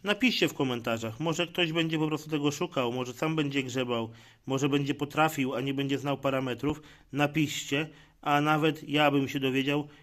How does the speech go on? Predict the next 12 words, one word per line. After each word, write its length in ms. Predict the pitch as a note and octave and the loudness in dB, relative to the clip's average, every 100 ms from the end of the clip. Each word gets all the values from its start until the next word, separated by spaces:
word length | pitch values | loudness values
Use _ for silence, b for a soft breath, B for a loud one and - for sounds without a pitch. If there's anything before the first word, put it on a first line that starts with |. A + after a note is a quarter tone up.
| - | -6
jaka 300 | C3+ E3 D#3+ | 2 4 4
tutaj 240 | D3 D3 C3+ | 0 0 0
zachodzi 460 | C#3+ D3 C#3+ C#3 | 0 0 -2 -2
zależność, 720 | C3 C3+ C3+ C3 C#3+ D3+ D#3 - | 0 2 4 2 0 0 -2 -2
co 140 | D#3+ | -2
tu 120 | D#3 | -2
się 120 | C#3+ | -4
popycha, 520 | C3 B2 D#3 C#3+ D3+ D3+ - - | -4 -2 -2 0 0 -2 -4 -12
żeby 320 | B2 C#3+ C#3+ | -8 0 2
rozdzielacz, 560 | C3+ A#2+ D3 C#3+ C#3 - B B _ | 2 0 2 2 2 -4 B B _
e, 180 | - B2+ | -2 -2
zadziałał 640 | A#2+ D3 C#3+ C#3+ C#3+ C#3+ | 2 2 4 6 6 4